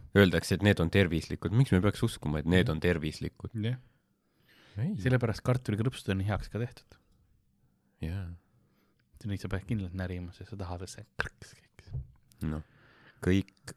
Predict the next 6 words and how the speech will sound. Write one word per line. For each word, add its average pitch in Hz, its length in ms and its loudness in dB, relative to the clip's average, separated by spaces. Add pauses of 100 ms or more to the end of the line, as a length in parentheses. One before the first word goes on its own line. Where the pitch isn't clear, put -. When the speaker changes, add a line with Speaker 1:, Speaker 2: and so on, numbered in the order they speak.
Speaker 1:
on 78 220 -4
lihtsalt - 720 -8 (140)
tehtud, 82 520 -6 (160)
et 85 160 -6 (220)
suruda 82 640 -2
alla 76 400 -4